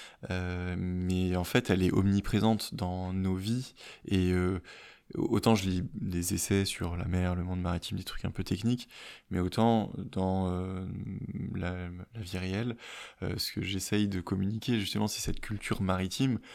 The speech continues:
Euh, tu le disais, ton grand-père, euh, il a navigué, et en fait, on, quand on, on achète des marchandises, des biens de consommation, ils ont na-, eux-mêmes navigué. Euh, il y a soixante pour cent de la population mondiale qui vit près de la mer, et, euh, la mer, elle est partout.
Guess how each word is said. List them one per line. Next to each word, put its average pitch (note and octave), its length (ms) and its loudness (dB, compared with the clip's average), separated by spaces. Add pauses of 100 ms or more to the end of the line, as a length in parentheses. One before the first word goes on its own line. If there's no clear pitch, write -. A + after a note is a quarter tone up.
(200)
Euh, F#2+ 80 0
tu - 160 -6
le F#2+ 60 0
disais, A2+ 200 -2
ton - 180 -8
grand-père, G2+ 540 0
euh, F2+ 280 -2
il F2+ 120 0
a F#2 40 0
navigué, A2 680 2
et F#2+ 40 2
en F#2 80 -2
fait, - 280 -8 (580)
on, F#2+ 60 2
quand F#2+ 240 0
on, F#2 200 0
on F#2 120 0
achète F#2 440 2
des F2+ 200 0
marchandises, G2 640 -2 (100)
des F2+ 120 0
biens G#2 300 0 (340)
de G#2 100 -4
consommation, G2 640 0
ils F#2 240 -2
ont G2 80 2
na-, F#2+ 120 4 (100)
eux-mêmes F#2+ 280 4
navigué. G#2 500 0 (500)
Euh, F2+ 460 -2
il G2 60 -4
y F#2 40 -2
a F2+ 40 -2
soixante F#2+ 320 -4
pour F#2+ 120 -2
cent A2+ 100 0
de G#2+ 40 2
la A2 60 4
population F#2+ 460 0
mondiale G2 380 -2
qui - 160 -8
vit F#2+ 140 -4
près - 160 8
de F#2 80 -2
la F#2 80 2
mer, G#2+ 300 -2 (500)
et, F#2 220 4
euh, F2 100 4
la F2+ 120 6
mer, G2+ 220 6
elle F2 80 4
est F2+ 60 4
partout. - 420 2